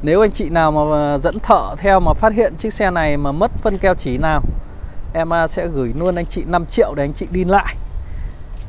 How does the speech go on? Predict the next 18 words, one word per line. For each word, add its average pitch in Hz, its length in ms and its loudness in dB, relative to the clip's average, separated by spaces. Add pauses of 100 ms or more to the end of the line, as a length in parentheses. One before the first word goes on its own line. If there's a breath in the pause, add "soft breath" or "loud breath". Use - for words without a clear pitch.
À, 123 320 -2 (100)
cam 175 180 2
kết 233 180 0
ở 165 120 0
đấy 139 320 2
thì 156 260 -2
đương 160 220 -2
nhiên 165 340 -2
là 127 380 -2 (500 loud breath)
góc 208 180 0
độ 180 320 2
là 127 180 0
để 117 140 -2
anh 147 200 -6
chị - 160 -6
an 170 200 0 (100)
tâm, 240 180 10 (640 loud breath)
là 131 460 0